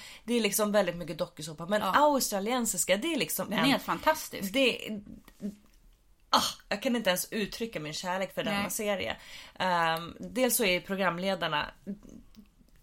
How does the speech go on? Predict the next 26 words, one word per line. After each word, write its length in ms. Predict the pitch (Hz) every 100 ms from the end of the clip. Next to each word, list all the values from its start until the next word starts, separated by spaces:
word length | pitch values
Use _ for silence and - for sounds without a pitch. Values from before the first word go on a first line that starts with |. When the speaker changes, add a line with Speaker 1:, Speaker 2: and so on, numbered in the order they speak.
| -
Speaker 1:
helt 320 | 214 277 226
fantastiska. 580 | - - - - - 220
Speaker 2:
Mm. 200 | 196 214 - - - -
Speaker 1:
Ehm, 460 | - 185 170 165 170 -
jag 220 | 247 262
saknar 400 | - 214 170 185
ju 200 | 175 170
Matt 260 | 175 165 -
Moran, 540 | 175 190 214 - 185
för 100 | 190
han 160 | 202 202
är 40 |
ju, 100 | 190
han 140 | 196 208
var 80 |
ju 80 | 202
med 240 | 180 160 160
i 20 |
några 200 | 156 156
säsonger, 540 | 160 - 160 151 147
Speaker 2:
Mm. 340 | - 220 233 226
Speaker 1:
men 180 | - 185
han 140 | 180 170
försvann 400 | 180 190 180 165
ju 60 |
här 140 | 143